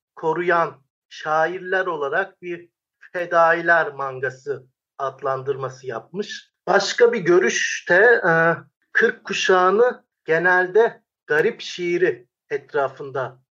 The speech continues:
adlandırmayı tercih etmiş. E, bu en bildiğimiz görüştür herhalde. Garip şiirini çalışanlar da genelde ilk çıkış noktasındaki,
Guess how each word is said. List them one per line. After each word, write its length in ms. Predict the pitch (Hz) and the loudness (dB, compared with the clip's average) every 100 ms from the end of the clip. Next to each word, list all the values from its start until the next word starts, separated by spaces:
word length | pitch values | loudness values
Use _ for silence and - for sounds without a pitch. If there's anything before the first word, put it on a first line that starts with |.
| _ | _
adlandırmayı 800 | 143 135 143 135 135 135 127 123 | -6 -4 -2 -2 -2 -6 -6 -6
tercih 400 | 139 120 113 127 | -6 -6 -6 -8
etmiş. 540 | 120 - 220 - - _ - - - | -8 -10 -12 -12 -20 _ -20 -16 -2
E, 200 | 151 147 | -2 2
bu 380 | 170 185 120 - _ _ - | 2 2 2 -10 _ _ -6
en 240 | 170 175 | -2 -2
bildiğimiz 760 | 147 131 131 143 143 135 - - _ _ | -4 -8 -6 -4 -4 -4 -12 -20 _ _
görüştür 500 | 147 143 135 - 120 | 0 0 0 -8 -2
herhalde. 680 | 110 113 117 117 208 240 - _ _ | 0 2 0 2 2 0 -4 _ _
Garip 360 | - 170 440 - | 2 4 4 0
şiirini 800 | - - 208 202 196 208 190 - _ _ - - | -4 2 6 6 6 4 4 -2 _ _ -20 -6
çalışanlar 1040 | 160 156 185 185 175 165 185 202 185 160 | -4 0 0 0 0 2 2 4 4 2
da 280 | 208 220 - _ _ _ | 2 2 -4 _ _ _
genelde 600 | 160 165 180 185 175 202 | -2 2 4 4 2 -2
ilk 540 | 202 214 - - - | -2 -14 -20 -20 -20
çıkış 580 | - 190 185 202 - - | -14 -10 -8 -8 -8 -4
noktasındaki, 1160 | 180 165 - 165 127 175 170 160 - 233 233 | 2 2 2 -2 -2 -4 -2 -2 -4 -8 -8